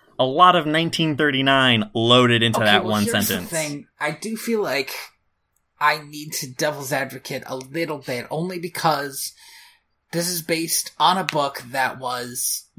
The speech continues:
Speaker 2: that when you read it, it's such, like, a, "Oh, this is the little kid's book." And the, all the bad guys
Speaker 1: Yeah, because the lesson I wanna teach kids is ugly people are
Speaker 2: Yes.
Speaker 1: untrustworthy.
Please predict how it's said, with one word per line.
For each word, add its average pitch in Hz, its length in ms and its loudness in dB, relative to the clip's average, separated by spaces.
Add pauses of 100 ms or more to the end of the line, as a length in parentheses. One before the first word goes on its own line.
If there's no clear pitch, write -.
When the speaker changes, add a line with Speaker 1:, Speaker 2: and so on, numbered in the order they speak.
(120)
Speaker 2:
that 143 200 2
when 156 140 -6
you 139 100 -8
read 135 240 -8
it, 117 100 -6
it's - 320 -8 (100)
such, - 640 0
like, 123 220 -8
a, 113 240 -8 (100)
"Oh, 135 160 -4
this 127 220 -6
is 127 100 -8
the 113 120 -10
little 107 260 -12
kid's 98 320 -10
book." - 360 -18 (1700)
And 117 840 0 (960)
the, 143 140 -4
all 165 220 6
the 170 100 -2
bad 160 320 6
guys 147 160 6
Speaker 1:
Yeah, 147 60 6
because 123 220 0
the 123 60 -2
lesson 131 240 2
I 127 120 6
wanna 135 200 0
teach 120 260 -4
kids 120 280 -2
is 110 240 0
ugly 117 240 -4
people 117 300 -6
are 98 160 -2
Speaker 2:
Yes. 98 180 0
Speaker 1:
untrustworthy. 101 540 -4